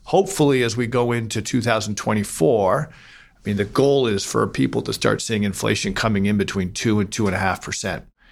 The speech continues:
That would make people real happy. I think it would make the market happy, but it would also make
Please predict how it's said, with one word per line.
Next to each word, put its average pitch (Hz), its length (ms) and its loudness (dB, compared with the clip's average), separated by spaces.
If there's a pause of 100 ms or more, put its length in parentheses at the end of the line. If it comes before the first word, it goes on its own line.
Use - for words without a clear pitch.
(480)
That 95 220 2
would 98 120 -2
make 95 220 0
people 92 280 0
real 90 260 2
happy. 80 500 0
I 87 80 -2
think 87 360 -4
it 85 120 -12
would 87 240 -12
make 92 160 -6
the 87 100 -4
market 117 380 2
happy, 135 260 2
but 120 160 2
it 98 40 0
would 95 140 0
also 101 280 0
make 95 260 -2